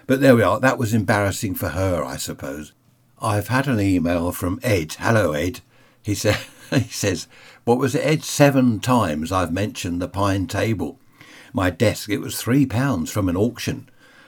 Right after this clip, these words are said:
And the auctioneer sold it to me. No one else bid on it, and I got it for three pounds. And he said, 'I've got a bargain, and that's now my desk.' I do go on about it, don't I, Ed? Apologies for that." <laughs> Dear.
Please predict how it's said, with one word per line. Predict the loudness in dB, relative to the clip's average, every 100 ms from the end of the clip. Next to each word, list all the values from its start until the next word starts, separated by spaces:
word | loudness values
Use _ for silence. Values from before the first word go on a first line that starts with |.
| -12
And | -6 0
the | 0
auctioneer | 0 -2 -2 0 0
sold | -2 0 0 0
it | -2
to | 0
me. | 2
No | 2 2
one | 2
else | 2 -2
bid | 2 2
on | 2 0
it, | 0
and | 0
I | 0 0
got | 0
it | -4
for | -6
three | -8 -4 -4
pounds. | -2 -2 -2 -4 -10 -18 -20 -10
And | -4 -2
he | 2 2
said, | 2 0
'I've | 2 2
got | 0 0
a |
bargain, | 0 2 2 0 -4 -10 -14 _
and | -2
that's | -2 0 0
now | 0
my | 0 -2
desk.' | 0 0 0 -6 -18 -2
I | 0
do | 4 6 6
go | 4 2 0
on | 0
about | -2 -2 -4
it, | -6
don't | -2 0 0
I, | -2 -4
Ed? | -6 -10 _ _ _ -12
Apologies | -2 2 4 2 -4 -6 -8 -12
for | -14 -6
that." | -4 -4 -8 _ -4 -4 _
<laughs> | _
Dear. | -8 -8